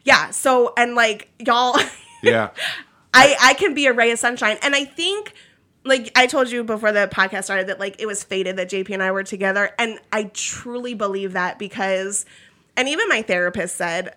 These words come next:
Speaker 1: um, that
Speaker 2: That's awesome that you can just openly say.
Speaker 1: Oh, y'all, yes. <laughs> My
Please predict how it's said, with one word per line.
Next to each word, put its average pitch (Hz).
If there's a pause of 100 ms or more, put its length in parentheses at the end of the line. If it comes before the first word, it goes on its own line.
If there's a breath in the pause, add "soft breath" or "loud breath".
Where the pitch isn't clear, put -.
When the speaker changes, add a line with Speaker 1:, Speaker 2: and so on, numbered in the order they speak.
Speaker 1:
um, 196 (1080)
that 233
Speaker 2:
That's 196
awesome 135
that 107
you 117
can 110
just 95
openly 92
say. 82 (380 loud breath)
Speaker 1:
Oh, 339
y'all, 247
yes. 214
<laughs> -
My 392